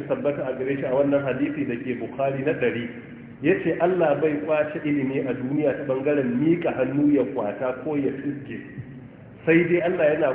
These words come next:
kwace ilimi a duniya ta ɓangaren ɗaukar rayukan malamai.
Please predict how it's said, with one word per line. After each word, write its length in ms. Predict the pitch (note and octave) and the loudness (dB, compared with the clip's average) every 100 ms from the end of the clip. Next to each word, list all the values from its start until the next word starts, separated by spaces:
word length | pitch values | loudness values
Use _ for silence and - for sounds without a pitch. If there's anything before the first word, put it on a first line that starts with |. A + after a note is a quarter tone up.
| - | 0
kwace 320 | E3 E3+ - D3+ | 0 0 -2 -6
ilimi 320 | D3+ C#3+ D3+ | -2 2 2
a 100 | C3+ | 0
duniya 540 | B2 C3 C#3+ D3+ C#3+ B2+ | -2 0 0 2 2 0
ta 60 | C#3+ | -2
ɓangaren 580 | C#3 C3+ C#3 C#3+ B2+ C3+ | -4 0 2 2 0 0
ɗaukar 400 | D3 D3 C#3+ A#2+ | 0 0 -2 0
rayukan 460 | C3 C3 C#3 C3+ A2+ | 2 2 0 -2 -2
malamai. 480 | G#2 G2+ G2 G#2+ | 0 0 0 -2